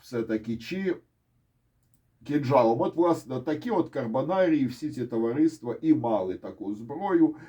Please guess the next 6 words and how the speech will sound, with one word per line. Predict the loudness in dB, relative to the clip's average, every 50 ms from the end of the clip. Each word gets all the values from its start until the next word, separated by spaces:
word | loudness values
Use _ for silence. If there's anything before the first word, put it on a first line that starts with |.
| -20 -20 _ _ _ _ _ _ _ _ _ _ _ _ _ _ _ _ _ _ -2
І | 0 2 2 2
це | 4 6 6 6 6
було, | 6 4 6 6 8 8 6
в | 4 2
принципі, | 2 2 2 2 -2 -4 -4 -2 -2
вже | -2 -2 0 0 2 2 2 2 0